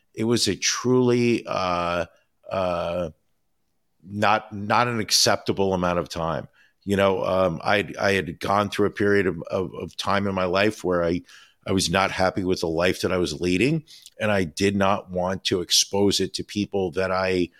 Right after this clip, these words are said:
um, that I valued. Um, I did not wanna see that.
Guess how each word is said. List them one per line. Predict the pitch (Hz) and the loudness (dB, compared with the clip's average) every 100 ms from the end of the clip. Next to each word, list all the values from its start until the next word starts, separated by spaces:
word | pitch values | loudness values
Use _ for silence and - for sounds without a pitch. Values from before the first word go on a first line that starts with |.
| - _ _ | -20 _ _
um, | 101 98 92 87 82 - _ _ _ _ _ _ _ _ - _ _ - | 0 2 4 2 -2 -6 _ _ _ _ _ _ _ _ -20 _ _ 0
that | 101 | 2
I | 104 | 4
valued. | 98 - 101 113 82 - - _ _ - | 2 2 2 2 -4 -10 -18 _ _ -14
Um, | 98 87 | -8 -4
I | 90 | -4
did | - 98 | -2 0
not | 98 95 | 0 0
wanna | 98 90 | 0 0
see | - 104 98 | 0 0 0
that. | 87 82 92 92 | 0 2 2 0